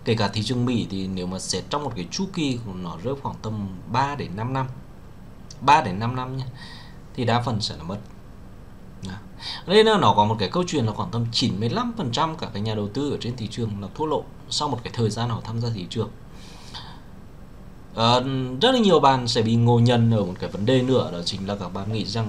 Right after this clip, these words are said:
các bạn đang đầu tư rất là tốt, rất là giỏi ở trên thị trường. Ờ, thì ở, đối với trong một cái uptrend của thị trường ấy, thì cái việc mà mua đúng nó còn khó, dễ hơn cả mua bị lỗ. Đấy.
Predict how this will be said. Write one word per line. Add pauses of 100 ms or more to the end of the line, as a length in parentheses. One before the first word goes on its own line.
các
bạn (160)
đang (200)
đầu
tư
rất
là
tốt, (680)
rất
là
giỏi (140)
ở
trên
thị
trường. (680)
Ờ,
thì (320)
ở, (280)
đối
với
trong
một
cái (100)
uptrend
của
thị
trường
ấy, (1000)
thì
cái
việc
mà
mua
đúng
nó
còn
khó, (120)
dễ
hơn
cả (340)
mua
bị
lỗ. (760)
Đấy.